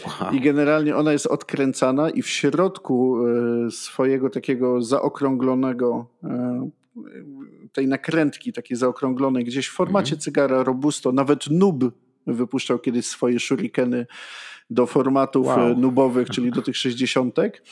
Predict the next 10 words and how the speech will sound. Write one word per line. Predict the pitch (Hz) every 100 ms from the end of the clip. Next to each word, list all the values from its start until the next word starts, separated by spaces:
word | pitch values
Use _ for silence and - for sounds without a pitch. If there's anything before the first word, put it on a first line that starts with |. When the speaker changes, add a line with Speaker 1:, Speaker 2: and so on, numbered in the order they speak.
| - - 104
Speaker 1:
Mhm. | 85 107 156
Speaker 2:
I, | 131 - 151 143
i | 131
tam | 185 240
w | -
środku | - 156 - - 202 240
znajdują | 165 151 143 139 165 190
się | 180 - 147 180 -
wystające | - 131 - 143 139 156 160 170
nożyki. | 165 175 160 165 165 - 117